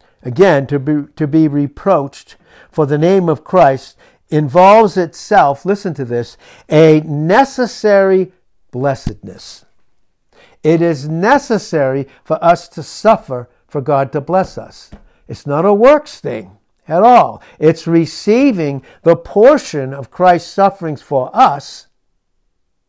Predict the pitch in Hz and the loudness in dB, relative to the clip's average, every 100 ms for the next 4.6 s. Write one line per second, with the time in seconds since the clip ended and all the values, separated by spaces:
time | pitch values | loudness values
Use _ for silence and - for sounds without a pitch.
0 | _ _ - 156 170 170 - 160 165 160 | _ _ -10 -2 -2 -2 -4 -2 -2 -2
1 | 143 160 156 131 - 110 98 - - _ | -2 0 0 -4 -10 -14 -14 -20 -20 _
2 | 165 165 180 165 - _ - 127 190 262 | -4 2 2 2 -2 _ -10 4 8 8
3 | 247 220 208 208 196 170 196 226 214 214 | 8 8 8 6 4 2 4 4 4 0
4 | 220 262 254 - 110 - | -4 -6 -6 -12 -16 -18